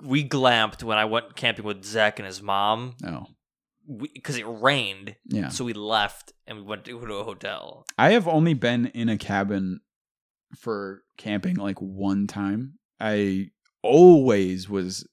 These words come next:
Speaker 2: in a tent. I mean, it, they were campsites, but, like, have you never done
Speaker 1: No.
Speaker 2: tent camping
Speaker 1: Nope.
Speaker 2: before? What?
Speaker 1: Yeah.
Speaker 2: I keep telling this. Emily thinks you're a man, dude.
Speaker 1: I am a man.
Speaker 2: You are not a man, bro.
Speaker 1: No, no, no. We did, we,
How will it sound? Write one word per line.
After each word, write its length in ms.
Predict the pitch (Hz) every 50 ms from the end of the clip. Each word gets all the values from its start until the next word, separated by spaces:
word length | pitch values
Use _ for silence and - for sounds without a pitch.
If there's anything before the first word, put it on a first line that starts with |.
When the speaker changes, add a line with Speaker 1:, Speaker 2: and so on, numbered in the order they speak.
| _ _ _ _
Speaker 2:
in 140 | - 101 101
a 80 | - -
tent. 460 | - - 101 82 - - - - - -
I 60 | 107
mean, 140 | 107 113 117
it, 120 | 107 85 107
they 100 | 117 113
were 180 | 113 123 123 -
campsites, 880 | - - 117 127 147 123 - - - - 90 85 87 101 - - - -
but, 120 | - 101 95
like, 200 | 98 98 95 -
have 120 | 95 98
you 100 | 107 113
never 380 | 107 104 110 113 113 110 107 104
done 340 | 95 - 101 107 113 110 107
Speaker 1:
No. 140 | 104 107 101
Speaker 2:
tent 260 | 98 107 - - -
camping 360 | - 123 127 127 139 147 143
Speaker 1:
Nope. 160 | 135 147 165
Speaker 2:
before? 180 | - 156 160 156 - _ _ _ _ _ _ _
What? 500 | - 90 90 92 113 175 220 214 - - _ _ _ _ _ -
Speaker 1:
Yeah. 120 | 107 107 - _ _ _ _ _ -
Speaker 2:
I 140 | - 165 233
keep 260 | - - - - _
telling 320 | - - 139 135 151 165 175
this. 200 | 196 202 - - _ -
Emily 280 | 156 208 285 339 320 -
thinks 360 | - - 165 160 143 - -
you're 120 | 143 131
a 40 | 110
man, 340 | 98 95 98 104 110 120 123
dude. 260 | 117 143 147 160 180 175
Speaker 1:
I 80 | 104 98
am 80 | 95 90
a 60 | 87
man. 220 | 87 87 82 - - _ _
Speaker 2:
You 220 | - 156 160 240 320
are 80 | 311 254
not 400 | 208 196 180 175 175 196 226 220
a 80 | 190
man, 460 | 175 156 135 151 165 147 107 95 -
bro. 180 | 180 - 85 82
Speaker 1:
No, 200 | - - 277 240
no, 200 | 208 254 269 254
no. 160 | 226 240 233 196
We 200 | 160 190 208 185
did, 440 | 151 - 254 269 240 202 202 190
we, 220 | 165 180 202 208